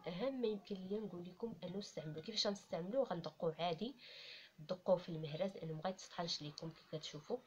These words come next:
قاصح، ما غيتسطحنش. ندقوه في المهرز وطحنوه، وتبقى تصايبوا نصف ملعقه في الماء وتاخذوه على الريق. احسن،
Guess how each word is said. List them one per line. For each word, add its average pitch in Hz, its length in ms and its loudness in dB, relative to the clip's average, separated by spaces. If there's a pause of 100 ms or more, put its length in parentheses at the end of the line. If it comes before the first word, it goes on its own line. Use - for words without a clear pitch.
قاصح، - 480 0 (340)
ما 160 60 -8
غيتسطحنش. 190 580 -2 (320)
ندقوه - 360 4
في 180 120 -2
المهرز 165 600 2 (280)
وطحنوه، 196 680 4
وتبقى - 300 -4
تصايبوا 165 520 -2
نصف 226 280 -4
ملعقه 185 580 -2
في - 140 -10
الماء 190 380 -2
وتاخذوه 190 380 -4
على 170 200 0
الريق. 127 300 -8 (480)
احسن، - 520 0